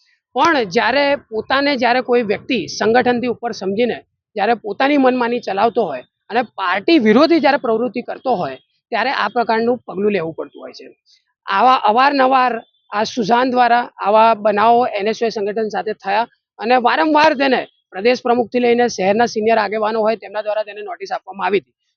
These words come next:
પણ તેની જે વૃત્તિઓ હતી, જેની તે પ-, પ્રવૃત્તિઓ, જે એક્ટિવિટીઓ હતી તે એ પ્રમાણે સંગઠન પ્રમાણે ચાલ્યો નહીં. જ્યારે કોઈ પણ વ્યક્તિ તેના પાર્ટીના સંગઠનના ડેકોરમ, તેના પ્રોટોકોલ પ્રમાણે ના ચાલતો હોય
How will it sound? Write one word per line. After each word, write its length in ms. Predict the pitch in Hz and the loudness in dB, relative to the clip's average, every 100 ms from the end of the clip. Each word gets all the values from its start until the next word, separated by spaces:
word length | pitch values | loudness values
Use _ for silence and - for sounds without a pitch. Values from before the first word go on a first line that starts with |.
| _ | _
પણ 320 | - 269 339 359 _ _ | -4 -2 -2 -6 _ _
તેની 200 | 226 233 | -4 -2
જે 280 | 240 254 269 | 0 2 2
વૃત્તિઓ 460 | 233 233 - 302 302 | 2 -2 -2 2 2
હતી, 220 | 294 277 | 2 -2
જેની 200 | 233 226 | -2 -2
તે 120 | 226 | -2
પ-, 240 | 208 220 220 | -2 -2 -4
પ્રવૃત્તિઓ, 500 | 220 220 262 262 254 | -4 -4 -4 -2 -2
જે 120 | 233 | 0
એક્ટિવિટીઓ 520 | 208 - 254 277 277 262 | -4 -6 -8 -6 -2 -2
હતી 200 | 254 285 - - _ | -4 -8 -12 -20 _
તે 300 | 254 277 330 - _ - | -2 -2 -4 -8 _ -6
એ 120 | 233 | -4
પ્રમાણે 460 | 247 240 233 233 254 | -2 -2 0 0 -2
સંગઠન 480 | 240 196 208 226 226 | -4 -4 -4 -4 -6
પ્રમાણે 320 | 190 196 220 | -10 -8 -8
ચાલ્યો 360 | - 165 185 | -8 -10 -6
નહીં. 240 | 196 202 123 _ _ _ _ _ _ _ _ | -2 -4 -6 _ _ _ _ _ _ _ _
જ્યારે 380 | - 226 302 349 381 269 | 0 4 4 4 0 -8
કોઈ 180 | - 254 | -2 -2
પણ 260 | 233 330 254 | 0 0 0
વ્યક્તિ 400 | 220 - 247 131 _ _ | -2 -4 -10 -10 _ _
તેના 320 | 233 247 277 294 | -4 2 2 2
પાર્ટીના 520 | 233 196 294 277 277 | -2 -4 -2 -2 -2
સંગઠનના 520 | 247 208 254 254 254 | 0 -2 -2 0 0
ડેકોરમ, 520 | 226 185 - 262 262 | 0 -4 -4 -2 -2
તેના 180 | 226 233 | -2 -4
પ્રોટોકોલ 560 | - - 208 190 254 254 | -4 -6 -4 -2 -4 -4
પ્રમાણે 360 | 220 226 233 | -4 -4 -4
ના 240 | 220 165 220 | -2 -2 0
ચાલતો 320 | - 247 269 | 0 -2 -2
હોય 200 | 247 | -2